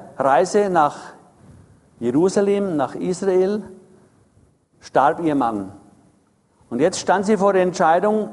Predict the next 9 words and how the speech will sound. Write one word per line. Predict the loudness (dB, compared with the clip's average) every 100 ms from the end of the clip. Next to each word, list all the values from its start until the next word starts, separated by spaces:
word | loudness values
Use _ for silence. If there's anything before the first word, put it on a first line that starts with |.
| -6
soll | 0 0
ich | 2
jetzt | -2 0
wirklich | 0 0 -2
ins | -4 -2
Ausland | 0 2 0 0 0 0
nach | 0 -2 -6 -20 -20 _ _ _
Israel | -2 0 2 2 0 0
gehen | 0 0 0 -2